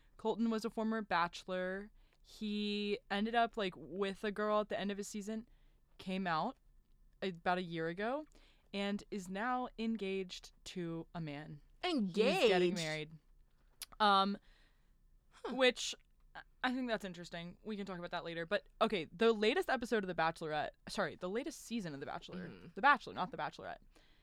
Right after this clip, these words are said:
Speaker 1: ended in a way that I kinda thought was
Speaker 2: So
Speaker 1: interesting.
Speaker 2: weird.
Speaker 1: That I kinda thought
Speaker 2: <laughs>
Speaker 1: was interesting. So, when it gets to be, like, the third to last episode of The Bachelor, they have this thing called Fantasy Suites.
Speaker 2: Mm-hmm.
Speaker 1: So basically, the, the Bachelor starts with thirty-two women,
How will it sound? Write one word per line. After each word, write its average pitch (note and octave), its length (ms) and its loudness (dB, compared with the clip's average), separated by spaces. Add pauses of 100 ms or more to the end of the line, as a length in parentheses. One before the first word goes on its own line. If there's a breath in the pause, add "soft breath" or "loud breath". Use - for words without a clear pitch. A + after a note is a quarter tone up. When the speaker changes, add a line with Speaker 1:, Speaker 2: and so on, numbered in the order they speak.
(320 soft breath)
Speaker 1:
ended E4+ 340 2
in E4 100 0
a C#4 60 4
way A#3 220 4
that A3+ 100 4
I G3+ 80 4
kinda D4+ 320 -2
thought A#3+ 220 4
was F#3+ 120 -2
Speaker 2:
So E3+ 40 -4
Speaker 1:
interesting. D#3 500 -6
Speaker 2:
weird. A2+ 380 -10
Speaker 1:
That F3 120 0
I E3+ 80 -2
kinda A#3+ 500 4
thought F#3+ 180 2
Speaker 2:
<laughs> - 0 -
Speaker 1:
was E3+ 100 -6
interesting. D#3+ 320 -10
So, F#3+ 260 2 (400 loud breath)
when A3+ 200 0
it D4 120 -2
gets D#4 240 -4
to F4+ 120 -2
be, A3 320 -2
like, E3 320 0 (120)
the F3 100 -2
third F3+ 560 -2
to G3 140 -6
last D#3+ 440 0
episode D#3 680 -4 (100)
of D#3 300 -2
The D3+ 80 -12
Bachelor, C#3 480 2
they D#3+ 100 -4
have F#3+ 220 2
this F#3+ 160 -4
thing F3+ 240 -2
called D#3 180 -4
Fantasy D3 560 -6
Suites. D#3 460 -10
Speaker 2:
Mm-hmm. - 320 -16
Speaker 1:
So G#3+ 80 -2
basically, B3+ 340 4
the, F#3 260 -6
the G3+ 80 0
Bachelor G#3 300 6
starts F3 480 0
with F3+ 100 -2 (160)
thirty-two E3+ 600 0
women, C3+ 540 -6